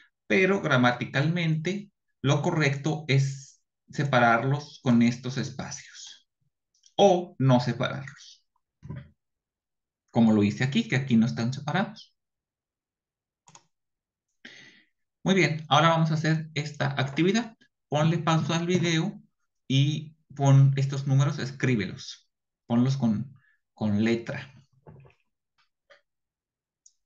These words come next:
Muy bien, ahora que ya terminaste, veamos si lo hiciste correctamente. Muy bien.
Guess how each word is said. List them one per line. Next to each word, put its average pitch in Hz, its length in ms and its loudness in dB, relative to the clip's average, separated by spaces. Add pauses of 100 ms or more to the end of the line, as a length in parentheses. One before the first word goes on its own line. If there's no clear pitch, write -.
(1300)
Muy 139 120 -2
bien, 107 300 -2 (320)
ahora 123 340 2
que 139 140 -2
ya 131 180 0
terminaste, 139 600 0 (560)
veamos 135 680 0
si 139 220 -4
lo 135 100 2
hiciste 127 520 -4
correctamente. 131 840 -2
Muy 127 180 0
bien. 147 360 -4